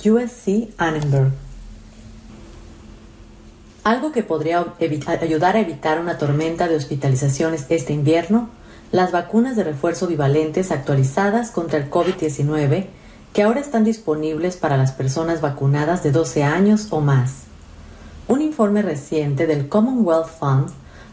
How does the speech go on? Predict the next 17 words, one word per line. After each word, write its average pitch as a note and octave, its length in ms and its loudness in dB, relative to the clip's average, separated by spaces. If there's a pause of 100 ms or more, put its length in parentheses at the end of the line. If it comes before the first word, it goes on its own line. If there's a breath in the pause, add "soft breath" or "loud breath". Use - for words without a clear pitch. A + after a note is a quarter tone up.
revela A3+ 400 0
que F#3 100 -4
si - 160 -6
el D3 140 -2
ochenta A#3 460 -2
por D3+ 160 -2
ciento D#3+ 280 -4
de E3 100 2
las C3+ 120 2
personas D#3+ 680 -2
en D#3 120 2
el C3+ 140 4
país C#3+ 420 0
que D#3+ 160 0
reúnen F#3 400 2
los F#3 120 0
requisitos D3 720 -2